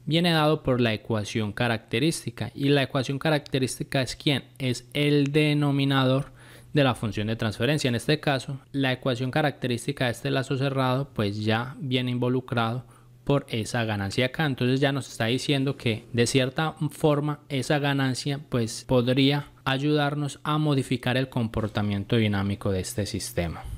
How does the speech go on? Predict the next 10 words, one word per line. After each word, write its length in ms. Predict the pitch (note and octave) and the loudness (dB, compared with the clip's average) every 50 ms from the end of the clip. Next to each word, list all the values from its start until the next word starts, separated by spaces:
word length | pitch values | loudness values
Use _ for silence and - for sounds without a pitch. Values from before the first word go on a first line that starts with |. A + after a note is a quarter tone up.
| - - - - - - | -10 -12 -12 -14 -16 -8
Sin 180 | - - F3 F#3+ | -2 2 4 4
embargo, 320 | F3+ E3+ D#3+ E3 E3 E3 | 4 4 4 2 0 0
vamos 280 | D#3 D3+ D#3+ E3+ D#3+ - | 0 0 0 -2 -2 -2
entonces 440 | D3+ C3 - D3 D3 D#3 D3 - - | -2 -2 0 0 0 0 -2 -4 -6
a 440 | - - A#2 A2+ A2+ A2 G#2+ G#2 G#2+ - - | -4 -2 0 0 0 0 -2 -4 -6 -4 -2
tomar 380 | A#2+ A#2+ A2+ A2 A2 A2+ A2+ | 0 0 2 2 2 2 0
aquí 500 | C3+ C3+ - - - B2+ B2 C3+ C3+ C3+ - - - - - | 0 -2 -2 -2 0 0 0 0 -2 -4 -8 -14 -16 -8 -2
la 180 | D3+ C#3 C#3 | 0 0 0
siguiente 440 | - C3 A#2+ A2+ A#2 A2+ A2+ - B2 | 0 0 0 0 0 -2 -2 -2 -2
suposición. 840 | B2 C3+ A#2+ - C3+ B2 B2 C3+ C3 - - - C3 C3+ C#3 C3+ | -2 -2 -4 -2 -2 -2 0 0 -2 -2 0 0 0 0 0 -2